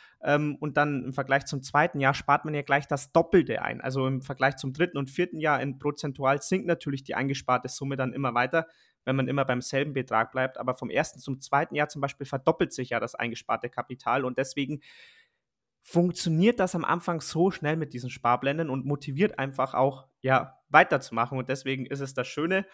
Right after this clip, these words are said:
Und deswegen, wie gesagt, die Kursperformance kann deswegen auch überzeugen, vor allem eben, wie gesagt, dank Nvidia und auch vielleicht noch zu erwähnen, eben Novo Nordisk ist natürlich auch ein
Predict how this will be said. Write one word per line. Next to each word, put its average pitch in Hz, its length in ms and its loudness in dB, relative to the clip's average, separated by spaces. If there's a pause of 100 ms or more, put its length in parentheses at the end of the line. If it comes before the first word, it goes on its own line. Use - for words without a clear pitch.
(200)
Und 127 80 -6
deswegen, 147 380 -2
wie 143 80 -4
gesagt, 143 480 0
die 135 160 -4
Kursperformance 165 800 2
kann 143 180 0
deswegen 135 380 -4
auch 151 180 0
überzeugen, 127 540 -4
vor - 180 -6
allem 135 220 0
eben, 131 220 -4
wie 127 100 -6
gesagt, 123 420 -2
dank 139 340 0
Nvidia 131 640 0
und 156 360 0
auch 135 180 4
vielleicht 131 300 -2
noch 127 100 -4
zu - 140 -6
erwähnen, 120 340 -2
eben 120 240 -6
Novo 123 300 -4
Nordisk 131 540 -2
ist 127 200 -10
natürlich 120 380 -6
auch 117 160 0
ein 110 180 -4